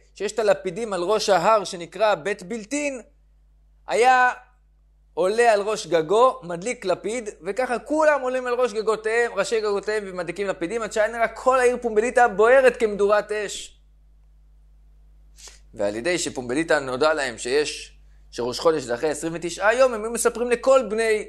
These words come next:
בבל מתי ראש חודש. למדנו במשנה בראשונה, היו מסיעין משואות, מדליקים מדורות. שואלת הגמרא, "מהי משמע דמסיעין לשני דייקוד הוא?"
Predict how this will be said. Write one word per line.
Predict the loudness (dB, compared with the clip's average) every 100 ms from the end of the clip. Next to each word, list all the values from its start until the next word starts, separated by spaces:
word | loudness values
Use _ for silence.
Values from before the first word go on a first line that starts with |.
| 0
בבל | 0 2 2 2
מתי | -4 -2 0
ראש | 0 -4
חודש. | -6 -6 -8 -16 _ _ _ _ _ _ _ _ -20 -20 -20 -20 -4
למדנו | 0 0
במשנה | -2 -2 2
בראשונה, | 2 2 2 2
היו | 2
מסיעין | 2 -2 -6 -6 -4 -2
משואות, | -4 -2 2 2 2
מדליקים | -2 -4 -4 -2
מדורות. | 0 4 6 6 4
שואלת | -2 -8
הגמרא, | -6 -6 -4
"מהי | -2 -4
משמע | -4 -6 -6
דמסיעין | -8 -8 -10 -8
לשני | -8 -10 -8
דייקוד | -8 -6 -4 -4
הוא?" | -2 -4 -4